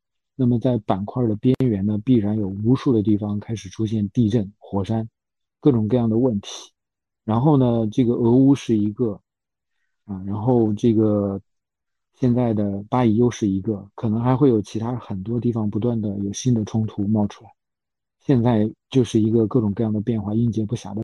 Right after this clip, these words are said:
时代，而且可能会有很多很多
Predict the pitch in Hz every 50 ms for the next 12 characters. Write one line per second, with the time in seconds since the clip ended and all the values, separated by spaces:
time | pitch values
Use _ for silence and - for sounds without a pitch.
0 | - 104 - - - 98 107 104 - - 110 107 123 143 156 143 - - - 90
1 | - _ _ _ _ _ _ _ _ _ _ _ - 107 98 104 117 117 - 139
2 | 117 113 113 110 - - - - 113 98 90 90 92 104 110 123 131 120 - 120
3 | 101 92 92 101 107 107 110 113